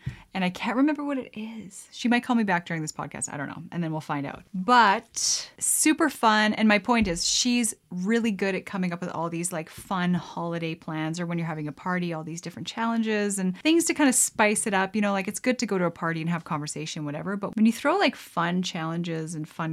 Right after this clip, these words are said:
games in the mix, it just changes the game. I love it. Oh, she just texted me. Let's see what's going on.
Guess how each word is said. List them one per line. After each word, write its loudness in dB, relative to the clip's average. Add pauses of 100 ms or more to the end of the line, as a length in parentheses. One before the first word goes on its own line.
games -4
in 0
the 2
mix, -2 (160)
it -4
just -4
changes 0
the -8
game. -10 (120)
I -10
love -10
it. -14
Oh, -8
she -10
just -8
texted -8
me. -14 (100)
Let's -14
see -12
what's -18
going -16
on. -12